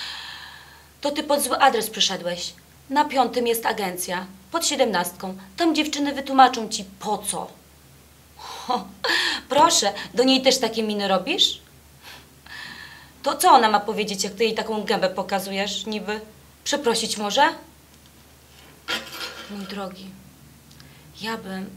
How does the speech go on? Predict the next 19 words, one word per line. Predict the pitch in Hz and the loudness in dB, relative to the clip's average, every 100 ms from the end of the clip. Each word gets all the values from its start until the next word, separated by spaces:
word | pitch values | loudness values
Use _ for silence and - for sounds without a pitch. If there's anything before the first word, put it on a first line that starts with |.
| 196 | -12
na | 196 | -12
twoim | - 208 202 | -10 -10 -10
miejscu | 202 190 - | -10 -10 -10
się | 185 190 | -8 -8
nad | 185 | -8
sobą | - 185 185 | -8 -10 -10
zastanowiła, | 185 175 185 185 180 175 185 - - - - - | -10 -10 -10 -10 -12 -12 -14 -14 -20 -20 -20 -12
przemyślała, | - 254 254 - 190 170 170 175 175 - - - - - - - - - | -8 -6 -6 -6 -6 -6 -6 -6 -10 -18 -20 -20 -20 -20 -20 -20 -18 -14
zmieniła, | 233 247 214 202 | -8 -6 -6 -6
póki | 196 185 190 | -10 -12 -8
można. | 180 175 202 - - - - - - - - - - - - - - - - - - - 156 - - - - - - - 185 | -8 -8 -12 -18 -20 -20 -20 -20 -20 -20 -20 -20 -20 -20 -20 -20 -20 -20 -20 -20 -20 -20 -20 -20 -20 -20 -20 -20 -20 -16 -12
No | 175 | -8
wiesz, | 160 - - - - 170 | -4 -4 -4 -10 -16 -8
na | 170 | -8
nic | 165 | -6
nie | 170 | -6
jest | 170 175 | -6 -8
za | |
późno. | 190 277 180 170 170 | -8 -8 -6 -6 -8